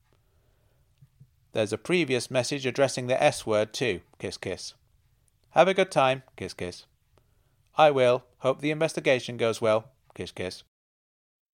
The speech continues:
I entered the cafe with five minutes to spare. It turned out Tim had already taken a table in the corner.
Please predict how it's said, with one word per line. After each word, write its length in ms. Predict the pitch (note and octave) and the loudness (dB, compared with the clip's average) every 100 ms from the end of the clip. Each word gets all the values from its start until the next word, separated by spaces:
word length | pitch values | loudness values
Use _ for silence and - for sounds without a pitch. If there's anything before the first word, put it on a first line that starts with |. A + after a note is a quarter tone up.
| _ _ _ _ _ _ _ _ _ _ _ _ _ _ _ _ _ _ _ _ - | _ _ _ _ _ _ _ _ _ _ _ _ _ _ _ _ _ _ _ _ 2
I 140 | C3 | 4
entered 320 | F#3 F3+ E3+ | 4 0 -4
the 80 | D3 | -4
cafe 640 | - B2 - A2+ G#2 G#2+ - | 0 -2 2 4 4 2 -4
with 180 | A2 - | -8 -6
five 360 | B2+ B2 A2+ | 0 2 0
minutes 280 | G#2+ G#2+ - | -2 -6 -8
to 100 | G#2 | -8
spare. 460 | - - F#2 D#2+ - _ _ _ _ _ | -6 -2 0 0 -6 _ _ _ _ _
It 180 | - A2+ | -10 -4
turned 300 | - G#3 D3+ | 2 4 4
out 240 | A2 B2 - | 2 0 -2
Tim 280 | C3 C#3 | -4 -4
had 140 | A#2+ A#2 | -4 0
already 300 | A#2 A#2 A#2+ | 0 0 -4
taken 360 | - A2+ A#2 | -2 -2 -2
a 40 | A2+ | -8
table 400 | - C3 G#2+ F#2 | -2 -2 0 -6
in 80 | F2+ | -8
the 80 | |
corner. 440 | - A2+ G2+ E2+ | -8 -4 -4 -6